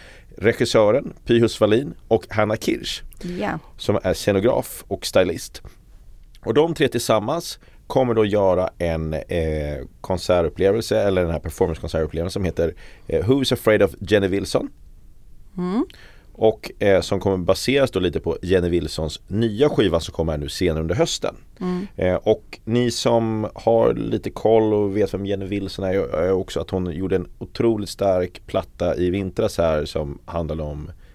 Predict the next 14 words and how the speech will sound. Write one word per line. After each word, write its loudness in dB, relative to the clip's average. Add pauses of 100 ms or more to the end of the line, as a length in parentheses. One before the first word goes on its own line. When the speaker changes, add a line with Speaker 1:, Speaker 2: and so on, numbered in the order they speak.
(100)
Speaker 1:
en -6
våldtäkt. -2
Speaker 2:
Mm. 0 (500)
Speaker 1:
Eh, -6
så -2
att -4
den 2
kommer 0 (100)
på -6
något -4
sätt -4
också -8
handla -4
om -8